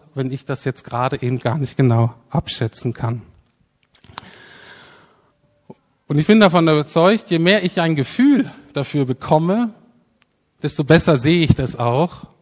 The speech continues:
und um-, desto mehr werde ich lernen, mich dann auch konkret da einklinken zu können. Das ist so die Perspektive, die mich begeistert. Und weil ich sage, ja,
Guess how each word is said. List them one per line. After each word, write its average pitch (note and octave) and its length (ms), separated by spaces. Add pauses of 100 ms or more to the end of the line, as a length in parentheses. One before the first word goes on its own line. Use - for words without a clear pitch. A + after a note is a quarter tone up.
(440)
und D3 200
um-, C#3 260
desto - 300
mehr D3 280
werde C#3+ 200
ich B2+ 180
lernen, C#3 440
mich D3 160
dann C#3+ 220
auch D3 380
konkret C#3+ 840 (920)
da A#2+ 440
einklinken A2+ 760 (540)
zu - 160
können. G#2+ 360 (1200)
Das F3+ 140
ist - 60
so E3+ 80
die C#3+ 100
Perspektive, C#3+ 880 (1000)
die C#3+ 80
mich B2 260 (300)
begeistert. C3 840 (1080)
Und A#2+ 100
weil B2 180
ich A2+ 60
sage, A#2+ 180
ja, C3 380